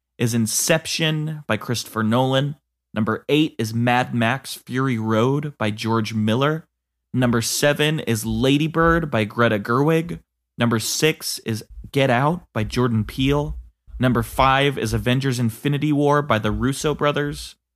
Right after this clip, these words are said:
Number four is Your Name, Makoto Shinkai.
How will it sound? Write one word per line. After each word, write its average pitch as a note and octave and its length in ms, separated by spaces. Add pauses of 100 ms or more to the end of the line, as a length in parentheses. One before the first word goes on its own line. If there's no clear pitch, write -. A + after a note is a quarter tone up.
(140)
Number A#2 240
four D3+ 460
is A#2 180
Your C3 280
Name, C3+ 420
Makoto A#2 380
Shinkai. B2 840